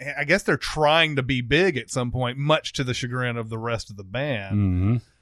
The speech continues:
Speaker 1: But, uh, but then he has one, like, big failure, and it sort of, like, uh, it sort of puts Fassbender's character on a spiral.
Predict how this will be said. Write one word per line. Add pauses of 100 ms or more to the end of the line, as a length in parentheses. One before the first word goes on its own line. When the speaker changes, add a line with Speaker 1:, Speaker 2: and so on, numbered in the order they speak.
(140)
Speaker 1:
But,
uh, (100)
but
then
he
has
one,
like,
big
failure,
and
it
sort
of,
like,
uh, (240)
it
sort
of
puts
Fassbender's
character
on
a
spiral.